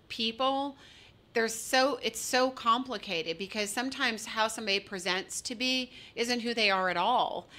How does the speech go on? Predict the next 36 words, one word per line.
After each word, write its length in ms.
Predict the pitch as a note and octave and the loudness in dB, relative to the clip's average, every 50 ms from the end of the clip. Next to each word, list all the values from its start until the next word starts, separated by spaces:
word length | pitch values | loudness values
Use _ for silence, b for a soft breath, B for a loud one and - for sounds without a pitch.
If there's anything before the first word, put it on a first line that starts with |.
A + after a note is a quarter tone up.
| B B B B B | B B B B B
It's 160 | A3 A3 - | -4 0 4
how 180 | - A#3 A3 | 6 6 8
they 140 | G#3 G#3 G3+ | 6 4 0
think 280 | G3 - A#3+ B3 C4+ C4 | -2 0 0 0 2 4
they 140 | C4 B3+ B3 | 4 4 4
need 220 | A#3+ A#3+ A#3 G#3+ | 6 4 4 2
to 40 | A3+ | 2
be, 300 | G#3+ A#3 A3+ A3+ A3+ A3 | 2 2 2 4 4 4
or 80 | G#3+ | 2
what, 240 | F#3 F3+ F#3 F#3+ - - - | 2 2 2 0 0 -4 -6
you 120 | - F#3+ F#3+ | -4 -2 0
know, 100 | F3+ F3 | 0 0
compensations 960 | F3 - - G#3+ G#3+ G3+ A3 G#3 - A3 G#3 G#3 G#3 - A3+ G#3+ A3 G3+ | 0 0 0 0 0 0 -4 -4 0 0 2 2 2 0 -2 -2 -4 -2
they've 200 | - G3+ G3 F3+ | 0 0 0 0
learned. 540 | F3+ E3+ F3+ F#3 F#3+ F#3+ G3 G3+ G3+ G3+ G3+ | 0 0 2 2 2 2 2 2 2 0 0
Maybe 220 | F#3+ F3+ F3+ F#3 F#3 | 0 0 0 0 -2
they 80 | F3+ | -2
weren't 220 | E3+ F3 F#3+ G3+ G3+ | -2 0 0 -2 -2
a 20 | |
communi-, 400 | G3+ - - G#3 G3 G3 G3 - - - | -4 -6 -6 -4 -2 -2 -2 -4 -6 -6
good 160 | - G#3 G3+ | -4 -4 -4
communicator. 800 | - - G#3 G3 G3 G3+ G3 - G3+ F#3+ F#3 F#3 F#3 F#3+ F#3 F#3 B B B B B B B | -6 -6 -6 -4 -4 -4 -2 0 0 0 2 2 0 -2 -2 -4 B B B B B B B
They 140 | G3 G3 | 0 4
read 180 | F3+ F#3+ G3 G3 | 6 6 6 6
a 60 | F#3 | 4
book 260 | F#3 G#3 G3+ G3+ G#3 | 4 4 2 2 2
or 60 | G3+ F3+ | -2 -6
took 180 | - G3+ D#3+ | -6 -6 -6
a 80 | F#3 F3 | -6 -6
course. 380 | - - G#3+ G#3+ A3 G3 - | -6 -4 -4 -4 -2 -2 -2
Now 120 | G#3 F#3 F3+ | -2 -2 -2
they're 220 | E3+ E3+ E3 E3 | 0 -2 -2 -2
a 60 | E3 | -2
really 260 | D#3+ E3 G3+ G#3+ A3 A3 | -2 -2 0 2 2 2
great 260 | G#3+ A3+ - - - | 2 2 2 2 0
communicator, 760 | - A3 G#3 G#3 G#3 G#3+ G#3 G#3+ A3+ G#3 G3+ G3 G3+ G3+ | -2 -2 -2 0 0 0 -2 0 0 0 2 2 0 -2